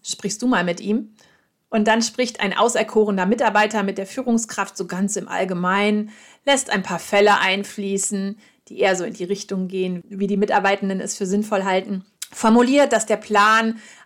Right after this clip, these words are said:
ihnen Angst macht und, aber alles ganz im Wagen. Wichtig ist in dieser Phase, dass der Marionettenspieler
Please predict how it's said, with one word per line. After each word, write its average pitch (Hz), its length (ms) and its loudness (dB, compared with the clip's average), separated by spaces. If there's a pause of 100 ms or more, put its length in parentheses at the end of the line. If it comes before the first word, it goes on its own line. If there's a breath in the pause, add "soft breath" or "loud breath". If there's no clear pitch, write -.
ihnen 196 300 2
Angst 247 540 2
macht 214 500 2
und, 196 340 -4
aber 220 200 -4
alles 320 240 0
ganz 302 200 0
im 247 160 2
Wagen. 202 480 4 (340 loud breath)
Wichtig 403 440 2
ist 240 260 4
in 220 100 2
dieser 214 220 4
Phase, 226 520 0 (320 loud breath)
dass 254 200 0
der 262 100 2
Marionettenspieler 247 2000 2